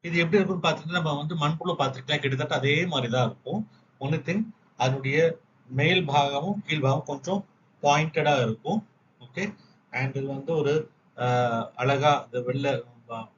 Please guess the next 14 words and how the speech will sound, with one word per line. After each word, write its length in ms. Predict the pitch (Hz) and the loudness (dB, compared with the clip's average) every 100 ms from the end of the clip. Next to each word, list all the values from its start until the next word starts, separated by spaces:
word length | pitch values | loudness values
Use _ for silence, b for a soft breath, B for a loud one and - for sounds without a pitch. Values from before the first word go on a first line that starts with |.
| _ _ _ | _ _ _
ஹியூமன் 260 | 135 143 127 | -6 -4 -2
பீயிங்ஸ் 380 | 131 131 135 127 | -2 -2 -2 -2
வெள்ளை 180 | 135 | 0
எடுத்துட்டோம்னா 480 | 127 127 - 135 160 | -2 -4 -8 -6 -4
ஒரு 160 | 160 131 | -4 -4
வெள்ளை 220 | 127 131 | -2 -2
கலர்ல 340 | 127 131 131 123 | 0 0 -2 -4
மாறிடும். 440 | 107 104 101 - - _ _ _ - | -6 -6 -6 -8 -10 _ _ _ -20
ஓகே, 240 | - 202 220 B B B - | -12 -10 -10 B B B -4
and 200 | 135 139 | -2 -2
இதனுடைய 340 | 139 135 131 | -2 0 0
மவுத் 300 | 131 170 - | 2 2 2
பார்ட்ஸ் 420 | - 117 - 127 - | 2 2 0 -14 -14
பிடிக்கிறதுக்காக 880 | - - - - 127 123 127 208 | -14 -4 -4 -4 -2 0 0 -4